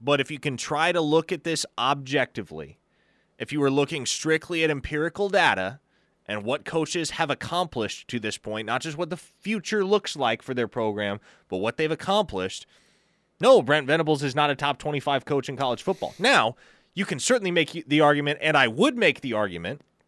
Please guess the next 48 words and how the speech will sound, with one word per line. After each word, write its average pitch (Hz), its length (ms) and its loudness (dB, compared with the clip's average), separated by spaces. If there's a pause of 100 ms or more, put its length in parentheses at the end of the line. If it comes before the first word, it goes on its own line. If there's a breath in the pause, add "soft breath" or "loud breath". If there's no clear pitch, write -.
(760)
that 160 180 4
Oklahoma 190 600 4
has 143 200 2
one 151 100 -2
of 139 60 -4
the 135 80 -2
strongest 165 480 -2
foundations 151 880 -4 (400 soft breath)
of 139 140 0
any 160 160 0
program 139 480 0
in 127 40 -6
the 120 60 -4
country 98 380 -8
right 92 260 0
now, 98 240 -4
and 113 140 -4
Brent 131 300 0
Venables 135 440 0
has 127 280 -2
them 127 180 -4
on 123 260 -6
the 120 80 -6
fast 120 420 -4
track 113 280 -2
to 107 80 -8
success. 143 720 0 (760 soft breath)
I 87 100 -2
believe 120 360 -2
the 127 80 -4
move 123 220 -2
to - 60 -14
the 131 140 0
S 135 200 -2
E 139 60 -4
C 160 400 -4
and 139 120 -4
the 127 100 -4
increased 131 480 -6
revenue 131 380 -2
generation 127 580 -4
that 113 120 -12
comes 131 260 -6
as 120 100 -4
a 110 60 -4
byproduct 131 580 -2
of 143 80 -6
that 160 280 0